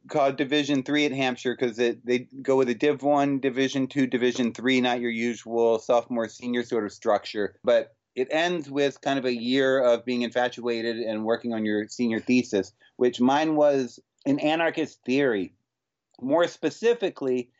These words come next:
it was looking at the American adaptation of situationist theory,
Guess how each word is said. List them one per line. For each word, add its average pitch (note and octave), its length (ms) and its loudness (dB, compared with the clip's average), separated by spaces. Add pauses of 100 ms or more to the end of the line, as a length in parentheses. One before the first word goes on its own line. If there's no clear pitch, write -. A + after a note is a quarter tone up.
(120)
it C#3 80 -2
was D3 240 -2
looking D#3+ 420 -2
at C#3+ 160 0
the C#3+ 80 -2
American D3+ 480 0
adaptation C#3 880 -2 (240)
of A#2 140 0
situationist C3 960 -2 (160)
theory, A2 500 0